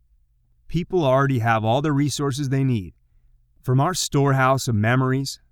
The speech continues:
thoughts, and sensations, we can construct new mental patterning designed to provide the outcomes we want. People are always making the best choices available to them.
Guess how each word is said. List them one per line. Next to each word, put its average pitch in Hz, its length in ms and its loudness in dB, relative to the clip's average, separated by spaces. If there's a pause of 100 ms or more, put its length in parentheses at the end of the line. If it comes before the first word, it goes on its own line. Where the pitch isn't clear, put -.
(180)
thoughts, 139 420 -2 (400)
and 110 100 -4
sensations, 131 920 -4 (380)
we 151 160 -2
can 185 160 -4
construct 127 560 -2
new 120 240 2
mental 156 260 -2
patterning 139 460 -2
designed 110 480 -4
to 139 40 -10
provide 120 600 -2 (180)
the 101 140 -8
outcomes 113 420 -2
we 127 100 -2
want. 110 300 -2 (1400)
People 196 300 -4
are 160 100 2
always 170 300 2
making 127 400 0
the 101 80 -2
best 127 340 -2
choices 127 460 -4
available 110 400 -2
to 123 160 -2
them. 95 260 -6